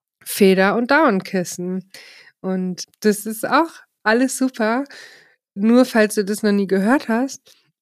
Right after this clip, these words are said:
also es ist tatsächlich so. Und ich kann das auch absolut nachvollziehen. Also,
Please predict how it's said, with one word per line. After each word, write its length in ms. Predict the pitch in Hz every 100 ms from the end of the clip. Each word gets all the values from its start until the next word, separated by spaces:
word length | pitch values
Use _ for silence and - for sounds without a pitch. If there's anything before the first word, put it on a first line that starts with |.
| -
also 280 | 190 185
es 160 | 185 180
ist 260 | 196 - -
tatsächlich 800 | - 226 220 180 - 185 165 - 214
so. 340 | 202 - 175 180 - _ - _
Und 420 | - 180 175 170 -
ich 180 | 190
kann 180 | - 233
das 160 | 226 220
auch 120 | 196
absolut 680 | - 214 - 208 196 202 202
nachvollziehen. 840 | 208 196 - 175 - 220 208 202 _ _ _ _ _ _ _ _ _ _ _ _ _ -
Also, 360 | 214 180 -